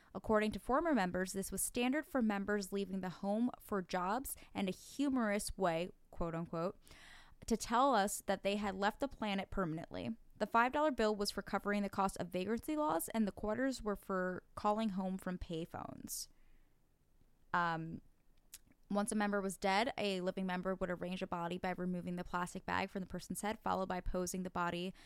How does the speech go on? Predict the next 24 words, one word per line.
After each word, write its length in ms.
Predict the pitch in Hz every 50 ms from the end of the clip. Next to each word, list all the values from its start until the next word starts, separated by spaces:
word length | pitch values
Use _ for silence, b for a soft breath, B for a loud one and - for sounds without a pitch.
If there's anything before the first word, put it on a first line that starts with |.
| B B B B
so 180 | B - - 196
that 200 | 190 185 - -
it 220 | - 190 180 - -
laid 340 | 185 185 175 175 175 - - _ _ - -
neatly 500 | - 185 180 170 - - 233 240 254 269
in 120 | 269 262 269
its 120 | 269 -
own 180 | 269 277 277 254
bed, 360 | 226 190 185 180 196 226 240 b b b b b b b b
uh, 180 | - 185 180 180
with 120 | 190 196 -
faces 340 | - 196 202 - - 226 226
and 100 | 233 202
torsos 380 | - 196 190 190 - 190 -
covered 280 | - - 180 180 185 180
by 120 | - 180
a 60 | 175 175
square 280 | - - - 185 180
of 140 | 180 - -
purple 340 | - - 185 - - 233 226
cloth 320 | - - 185 175 175 170 -
for 120 | - 175
privacy. 580 | - - 160 - - - - - - - - 220 214 - - - - - - - _ _ _ _ _ _ _ _ - B B B B B B B B
And, 340 | 196 196 196 196 190 196